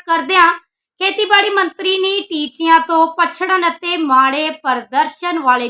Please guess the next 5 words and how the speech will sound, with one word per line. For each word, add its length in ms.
ਜ਼ਿਲ੍ਹਿਆਂ 320
ਦਾ 160
ਸਖਤ 360
ਨੋਟਿਸ 460
ਲਿਆ। 220